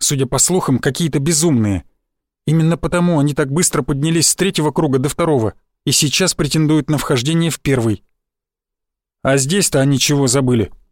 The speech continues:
спросил я, помня об ограничениях начальных порталов. «Вот это-то и загадка», со вздохом пожала плечами девушка.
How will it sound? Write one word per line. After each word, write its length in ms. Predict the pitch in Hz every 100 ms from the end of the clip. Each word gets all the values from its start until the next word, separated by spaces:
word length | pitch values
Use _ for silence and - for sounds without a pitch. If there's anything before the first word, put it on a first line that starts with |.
| -
спросил 460 | - 151 - 160
я, 160 | 139 180
помня 360 | 160 160 151 143
об 100 | 139
ограничениях 640 | 147 147 - 175 156 -
начальных 500 | 147 - 147 147 -
порталов. 540 | 147 - 123 101 - - _ _ _ _ _ _ _ _ -
«Вот 340 | 123 131 -
это-то 280 | 151 - 151
и 80 | 147
загадка», 560 | 151 143 147 - 139
со 160 | - 139
вздохом 420 | 110 139 - 123
пожала 320 | 127 120 123
плечами 400 | 123 127 - 123
девушка. 480 | 117 123 107 127